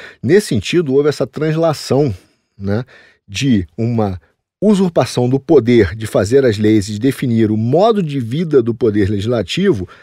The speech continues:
para o poder do judiciário através do controle de constitucionalidade. Só que isso virou sem limite. E aí virou o ativismo judiciário que promete a nós a felicidade,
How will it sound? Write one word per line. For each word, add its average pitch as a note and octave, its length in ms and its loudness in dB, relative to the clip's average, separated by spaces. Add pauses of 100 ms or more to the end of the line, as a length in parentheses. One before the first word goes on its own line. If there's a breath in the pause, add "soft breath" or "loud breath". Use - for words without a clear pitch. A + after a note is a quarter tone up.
(160 loud breath)
para D3 200 0
o - 20 -2
poder B2+ 380 0
do A#2+ 60 -8
judiciário B2+ 520 -4
através A#2 320 -2
do B2 80 -6
controle A2+ 500 -2
de G#2+ 120 -8
constitucionalidade. G#2 1000 -6 (380 soft breath)
Só A#2 160 -2
que A2 100 -6
isso A2 140 -8
virou G#2 200 2
sem G2+ 160 -4
limite. F2+ 440 -4 (280 soft breath)
E B2 80 0
aí A2+ 160 4
virou A2+ 260 2
o B2 60 2
ativismo C3 720 -4
judiciário A#2 600 -4
que - 140 -10
promete C3 920 -4
a B2 160 -4
nós A#2 320 -2
a G#2 60 -2
felicidade, B2 880 -4